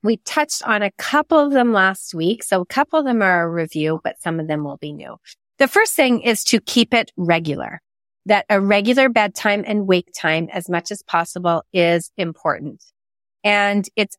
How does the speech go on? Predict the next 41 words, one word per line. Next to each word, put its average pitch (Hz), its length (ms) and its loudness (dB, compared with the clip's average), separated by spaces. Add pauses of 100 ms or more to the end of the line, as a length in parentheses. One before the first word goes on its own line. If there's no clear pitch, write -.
(160)
very 254 420 4
hard 185 400 2
on 180 240 0
your 170 120 -2
body 160 420 0
and 170 220 -4
your 190 100 -2
brain 165 460 -2
if - 240 -8
you're 180 160 2
burning 175 320 2
the 185 80 -6
candles 180 420 -2
on 170 140 -2
both 170 240 0
ends 185 460 -2 (360)
and 180 160 2
then 170 160 0
you're 165 120 -4
trying - 280 0
to 175 80 4
make 170 400 0
up 277 240 0 (560)
by 175 600 0
trying 185 220 0
to 180 60 0
have 170 180 -2
a 156 60 -2
big 185 300 2
sleep - 400 -6
in. 220 300 2
It 190 140 -4
just 180 200 0
doesn't 180 300 -4
work. 160 420 -10
You 185 120 -8
cannot 196 480 -4
compensate 170 680 -2
for 160 160 -2
lost 147 420 -2
sleep. - 220 -10